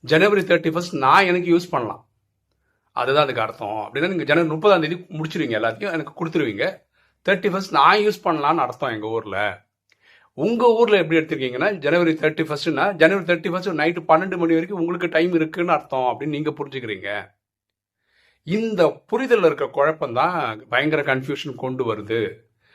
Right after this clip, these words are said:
இப்ப நீங்க என்ன நான் புரிஞ்சுக்கணும்னு சொல்லுங்க அப்படின்னு. நம்ம எப்படி பழகியிருக்கோம்? ஜனவரி தேர்ட்டி ஃபர்ஸ்ட் டெட்லைன்னா, ஜனவரி தேர்ட்டி ஃபர்ஸ்ட் ந-, நைட்டு பன்னெண்டு மணி வரைக்கும் நமக்கு டைம் இருக்குன்ற மாதிரி நம்ம புரிஞ்சுக்கிறோம். "இதுதான் நான் புரிஞ்சிருக்கேன்" அப்படின்னு நான் சொன்னேன். அப்பதான் புரியுது,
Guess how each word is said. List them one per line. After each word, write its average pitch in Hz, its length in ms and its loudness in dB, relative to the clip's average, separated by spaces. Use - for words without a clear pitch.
இப்ப 202 180 2
நீங்க 131 300 4
என்ன 156 220 -2
நான் 139 220 2
புரிஞ்சுக்கணும்னு 147 340 -2
சொல்லுங்க 117 500 -6
அப்படின்னு. 104 320 -14
நம்ம 185 220 6
எப்படி 196 220 6
பழகியிருக்கோம்? 151 640 4
ஜனவரி 165 380 4
தேர்ட்டி 160 140 2
ஃபர்ஸ்ட் 160 260 -4
டெட்லைன்னா, 143 400 -2
ஜனவரி 156 360 2
தேர்ட்டி 139 180 -6
ஃபர்ஸ்ட் 165 220 -4
ந-, - 200 -12
நைட்டு 156 320 -4
பன்னெண்டு 147 300 -6
மணி - 0 -
வரைக்கும் 151 240 -6
நமக்கு 135 400 -6
டைம் 139 220 -4
இருக்குன்ற 123 300 -8
மாதிரி 120 200 -2
நம்ம 117 260 -10
புரிஞ்சுக்கிறோம். 117 380 -14
"இதுதான் 160 400 8
நான் 131 320 4
புரிஞ்சிருக்கேன்" 113 680 -6
அப்படின்னு 156 300 -4
நான் 127 140 -14
சொன்னேன். - 260 -20
அப்பதான் 196 400 8
புரியுது, 156 560 4